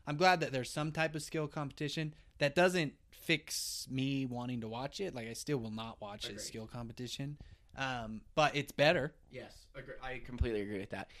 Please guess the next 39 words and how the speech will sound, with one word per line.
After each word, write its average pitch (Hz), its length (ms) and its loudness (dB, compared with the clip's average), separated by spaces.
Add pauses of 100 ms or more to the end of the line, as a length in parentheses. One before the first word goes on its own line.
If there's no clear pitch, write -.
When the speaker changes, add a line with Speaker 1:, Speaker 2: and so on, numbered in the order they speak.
(260)
Speaker 2:
Uh, 135 180 10
thank 175 320 6
goodness 156 300 8
for 127 120 -2
Twitter, 131 520 2
because 127 260 2
we'll 123 200 4
see, 139 180 2
like, 123 180 2
the 107 60 -8
clips - 380 0
and 113 80 -2
the 104 40 -2
Speaker 1:
Yeah. 110 60 -6
Speaker 2:
highlights 120 440 2
of 123 120 2
the 131 80 -4
skill 139 280 -4
stuff. 147 360 -6 (340)
And 139 140 0
I 131 80 2
know 147 220 8
that 143 100 4
the 127 80 2
Man-, 123 360 2
Eli 135 280 4
and 123 100 2
Peyton 131 320 0
are 120 80 2
gonna 113 160 -2
be, 110 120 -4
like, 107 160 -10
the 110 60 -12
coaches 139 580 0
of 120 220 0
the 110 280 0
flag 113 220 -2
football 143 260 0
game. 156 200 0